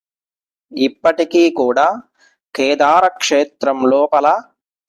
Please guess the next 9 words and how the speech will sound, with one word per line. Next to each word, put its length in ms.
ధర్మరాజు, 1000
భీముడు, 720
అర్జునుడు, 760
నకులుడు, 560
సహదేవుడు, 1000
ద్రౌపది 840
వీళ్ళ 340
విగ్రహాలు 680
ఉంటాయి. 840